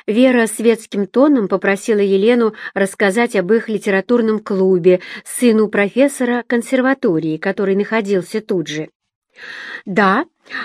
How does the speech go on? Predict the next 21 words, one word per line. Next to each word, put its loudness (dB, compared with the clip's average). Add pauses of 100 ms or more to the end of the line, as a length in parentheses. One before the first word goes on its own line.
(240)
у 4
нас 4
есть 2
женский 4
литературный 2
клуб. -2 (480)
В -4
нем 6
четыре 0
человека. 0 (580)
Один 2
член 4
уже 2 (200)
не 6
член 0 (300)
по 2
причине 2
беременности. 4 (640)
Очередь 6
за 4
остальными», 4